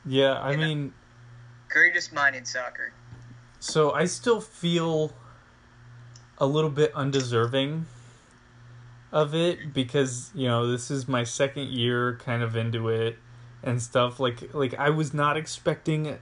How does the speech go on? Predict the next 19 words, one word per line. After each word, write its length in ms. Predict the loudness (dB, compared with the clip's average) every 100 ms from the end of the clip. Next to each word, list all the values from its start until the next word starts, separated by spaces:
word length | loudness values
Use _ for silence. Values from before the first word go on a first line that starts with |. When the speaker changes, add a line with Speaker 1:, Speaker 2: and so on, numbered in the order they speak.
| -8
Speaker 1:
the 140 | -2 -2
Champions 580 | 0 -2 0 -2 -2 -2
League 320 | -2 -2 -6 -16 -20 -20 -20 -20 -20 -20 -18 0
last 380 | 2 2 0 -2
year, 380 | 0 2 0 -2
and 180 | -2
I'm 140 | -2 2
not, 240 | 0 0 -4
I, 180 | -2 -2 -6 -10
I, 200 | -6 -6 -8 -16 -20 -20 -20 -20 -20 -20 -20 _ -4
you 100 | -2
know, 140 | 0
I 160 | 2 2
was, 400 | 6 6 4 0
I 120 | -2
am 580 | 0 -2 -2 -2 -4 -6
kind 260 | -2 0 2
of 120 | 0
expecting 840 | -4 -2 -4 -2 -2 0 -2 -4